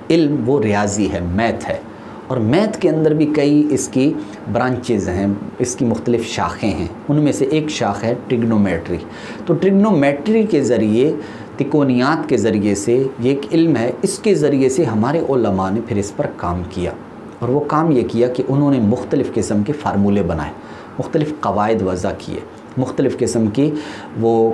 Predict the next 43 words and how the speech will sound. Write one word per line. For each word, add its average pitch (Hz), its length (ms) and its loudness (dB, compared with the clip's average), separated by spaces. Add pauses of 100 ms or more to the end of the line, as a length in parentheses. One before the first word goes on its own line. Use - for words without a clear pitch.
قواعد، 123 520 2 (380)
آ، 104 260 0 (180)
کیے، 131 340 2 (180)
جس 185 240 0
کے 175 140 4
ذریعے 107 380 2
سے 104 260 -2
ان 156 200 4
قواعد 113 440 0
جو 135 60 2
میتھ 165 400 0
کے 117 140 -2
ہیں، 90 160 -2 (440)
ان 208 200 4
کے 196 140 4
ذریعے 120 340 2
سے 110 140 -2
پھر 117 200 -2
یہ 120 160 2 (120)
طلوع، 110 520 2
غروب، 110 640 0
عصر، 107 340 -2 (100)
مغرب، 101 380 2 (520)
آ، 101 220 0 (160)
عشاء 113 260 0
ہو 98 300 0
گیا، 101 140 2
اور، 101 300 0 (440)
آ، 107 40 -6 (120)
اس - 160 -4
کے 113 100 -2
علاوہ 101 300 0
اوقات 95 460 -2
جو 90 100 -2
ہیں، 107 120 0 (500)
ان 185 160 2
کو 175 80 0
معلوم 123 380 2
کرنے 113 360 0
کے 110 120 0
لیے 104 160 2
انہوں 104 260 2
نے 143 140 2